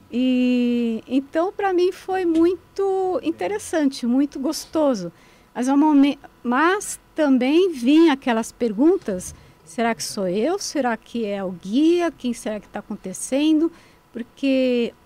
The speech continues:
a minha mediunidade é muito consciente, né? Mas, às vezes, eu falo assim, "Poxa, será que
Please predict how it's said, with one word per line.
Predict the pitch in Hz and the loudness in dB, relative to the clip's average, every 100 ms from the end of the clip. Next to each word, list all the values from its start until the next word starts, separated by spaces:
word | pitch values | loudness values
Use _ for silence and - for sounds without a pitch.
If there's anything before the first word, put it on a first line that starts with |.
| _ _ - | _ _ -8
a | 247 | 0
minha | 277 427 | 2 2
mediunidade | 415 240 226 208 208 302 330 | 0 -2 -4 -4 -2 -2 0
é | |
muito | 262 320 | 0 0
consciente, | - 247 233 - 175 - - - _ _ _ _ _ | -2 -4 -4 -6 -8 -10 -16 -18 _ _ _ _ _
né? | 196 247 269 - - - _ _ _ _ _ _ _ | -6 -6 -6 -16 -20 -20 _ _ _ _ _ _ _
Mas, | - 262 294 320 | -6 -2 0 0
às | 330 294 | -2 -2
vezes, | 277 320 320 330 | 0 -2 -2 -4
eu | 392 | -4
falo | - 349 | -2 -2
assim, | 359 - 254 | -2 -4 -8
"Poxa, | 233 269 240 233 | -4 -6 -6 -8
será | - 240 254 | -6 -4 -4
que | - - 262 226 202 | -4 -2 0 0 -4